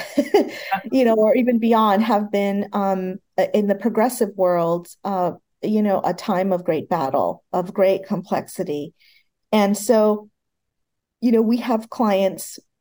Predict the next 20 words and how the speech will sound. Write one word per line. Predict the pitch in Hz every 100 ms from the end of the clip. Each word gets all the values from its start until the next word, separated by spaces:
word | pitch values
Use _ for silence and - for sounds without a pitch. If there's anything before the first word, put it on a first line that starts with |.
| _
across | 208 214 220 185 196
philanthropy, | - 214 233 233 226 - 156 156 165 _ _ _
government, | - 208 190 175 170 - - - _ _ _ _ -
uh, | 202 180 180 175 - - -
uh, | - -
nonprofits | 208 214 226 226 - 220 226 180 185 - -
that | 214 214
are | 202
all | - 226 220 220 226 233 _ -
fighting | 196 190 185 175 - _ _
so | - - 214
many | 208 196 180
battles, | 170 147 - 180
that | 196
are | 185 -
advocating | 202 202 208 - 190 180 175 180 -
for | 196 175 160
so | - - 233
many | 233 208 185
causes | 170 - 180 170 143 170